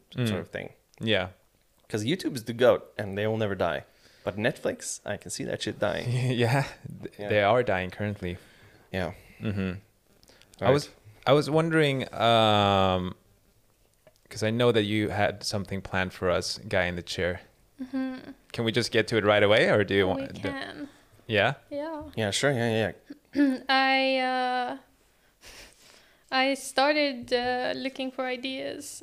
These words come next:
Speaker 3: and the only notes
Speaker 1: Three
Speaker 3: I
Speaker 1: minutes
Speaker 3: wrote
Speaker 1: before you
Speaker 3: down
Speaker 1: came here, right?
Speaker 3: Yeah.
Speaker 2: I think
Speaker 3: On
Speaker 2: it
Speaker 3: the
Speaker 2: was two
Speaker 3: train.
Speaker 2: hours before you
Speaker 3: On the
Speaker 2: came
Speaker 3: train
Speaker 2: here.
Speaker 3: on the way here. And initially, I'd only written down Met Gala.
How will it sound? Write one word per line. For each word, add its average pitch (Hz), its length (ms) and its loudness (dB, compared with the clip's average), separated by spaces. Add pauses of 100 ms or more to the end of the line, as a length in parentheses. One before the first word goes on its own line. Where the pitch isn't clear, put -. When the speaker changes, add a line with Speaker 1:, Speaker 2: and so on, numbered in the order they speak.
(100)
Speaker 3:
and 262 180 -10
the 269 100 -2
only 269 300 -2
notes 262 800 -4
Speaker 1:
Three 269 120 2
Speaker 3:
I 262 60 6
Speaker 1:
minutes 123 180 4
Speaker 3:
wrote - 40 2
Speaker 1:
before 120 200 6
you 104 100 6
Speaker 3:
down - 80 -2
Speaker 1:
came 107 180 4
here, 92 120 6
right? 95 360 4
Speaker 3:
Yeah. 254 260 -6
Speaker 2:
I 262 40 -10 (420)
think - 160 4
Speaker 3:
On - 60 6
Speaker 2:
it - 20 6
Speaker 3:
the 165 60 8
Speaker 2:
was 143 140 6
two 175 100 6
Speaker 3:
train. 131 140 8
Speaker 2:
hours 104 300 8
before 95 260 -4
you 262 40 4
Speaker 3:
On 285 80 2
the 320 80 4
Speaker 2:
came 294 100 0
Speaker 3:
train 285 200 4
Speaker 2:
here. 254 100 0
Speaker 3:
on 240 80 -4
the 240 60 -2
way 240 140 -2
here. 254 300 -6 (320)
And 269 80 2
initially, 269 680 2
I'd 247 440 2 (100)
only 262 640 -2
written 262 360 -2
down 240 500 -2 (880)
Met 277 440 -2
Gala. 247 600 2